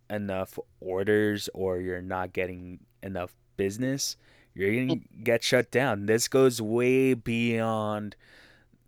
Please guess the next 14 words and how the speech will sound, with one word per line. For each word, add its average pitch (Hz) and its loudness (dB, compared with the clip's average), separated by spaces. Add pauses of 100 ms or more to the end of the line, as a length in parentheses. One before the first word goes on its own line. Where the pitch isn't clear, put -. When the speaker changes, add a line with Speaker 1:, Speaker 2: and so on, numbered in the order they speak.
(200)
Speaker 1:
restaurants, 98 -2 (480)
uh, 90 -2
retail, 90 -4
and 92 -10 (100)
all 101 -2
that. 104 0
Like, 139 2
Speaker 2:
Yes. - -10 (140)
Speaker 1:
if 107 0 (280)
no 110 2
one's 127 0
buying, 110 -2 (200)
like, 95 -4
your 92 -4